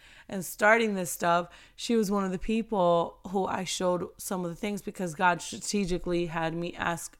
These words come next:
certain people, like, "Hey," you know, just to get a different opinion, you know, um, "What do you like about this? What do you like about this? What's this shirt? And how do you like it? And what color?" And whatever.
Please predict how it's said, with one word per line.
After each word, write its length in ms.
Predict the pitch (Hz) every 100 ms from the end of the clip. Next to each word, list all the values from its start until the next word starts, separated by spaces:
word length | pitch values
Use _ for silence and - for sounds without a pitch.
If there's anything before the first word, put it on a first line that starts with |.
| -
certain 500 | - 180 170 - -
people, 600 | 190 190 - 170 165 170 - - -
like, 180 | - 160
"Hey," 460 | 185 180 170 165 - - - - -
you 160 | 220 208
know, 140 | 180
just 280 | 220 254 -
to 80 | 220
get 280 | 208 202 -
a 80 | 202
different 640 | 196 196 - 196 214 220 - -
opinion, 720 | 202 - 285 269 165 160 180 -
you 260 | 208 185
know, 380 | 180 180 196 330 _ _ 165
um, 460 | 165 160 156 147 _ - _ _ -
"What 140 | 214
do 60 | 190
you 60 |
like 180 | 180 175
about 280 | 170 156 -
this? 200 | 175 -
What 80 | 202
do 60 |
you 60 | -
like 160 | -
about 240 | 196 185 208
this? 260 | 170 170
What's 260 | 190 170 -
this 180 | 170 165
shirt? 380 | - 165 156 156
And 240 | 151 175 196 -
how 160 | 175 180
do 40 |
you 80 | 170
like 200 | 156 156
it? 40 |
And 120 | 156
what 160 | 147 -
color?" 420 | 170 165 165 165
And 260 | 160 147 151 - -
whatever. 500 | - - - -